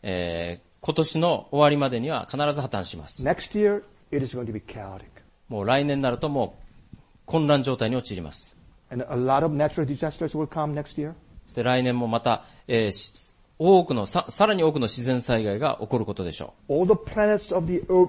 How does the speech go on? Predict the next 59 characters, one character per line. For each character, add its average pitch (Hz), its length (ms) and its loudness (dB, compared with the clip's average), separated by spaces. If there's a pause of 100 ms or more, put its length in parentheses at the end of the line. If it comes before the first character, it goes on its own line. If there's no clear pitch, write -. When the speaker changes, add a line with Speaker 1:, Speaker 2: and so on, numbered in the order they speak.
Speaker 2:
orbit 165 340 6
system 165 380 -2
are 160 120 2
going 151 120 2
to 147 60 0
be 147 80 2 (100)
aligned 147 680 2
as 135 160 -4
one 123 320 -4
line. 160 300 -6
す - 20 -16 (320)
next 135 240 -2
year? 170 180 2 (580)
Speaker 1:
え 131 460 0
ー、 120 40 -12
こ 165 100 -2
の、 151 320 0
な 151 100 -2
ん 135 40 -8
か、 - 320 -2
惑 156 260 6
星 190 280 2
が 180 100 6
で 143 80 -2
す - 160 -4
ね、 90 320 -2 (160)
の 117 300 -2
軌 170 140 -6
道 165 200 2
が 135 320 2
全 165 180 -2
部 120 220 -2 (380)
一 190 240 -8
列 190 220 2
に 117 60 2
並 135 420 4 (840)
ぶ 117 60 -8
ん 120 40 -4
で 113 80 0
す 117 120 -4
ね、 143 120 2
ね、 113 200 -4
来 107 280 2
年。 92 200 -2 (440)
Speaker 2:
There's 135 160 -4
a - 40 0
possibility 160 1040 0
that 131 220 -2
the 123 80 -6
gravity 143 760 0
is 127 120 -8
going 127 140 -8
to 113 80 -6
cause 123 360 -8
a 131 60 -10
lot 107 400 -6
of 135 80 -8
natural 139 420 -6
disasters. 110 460 -10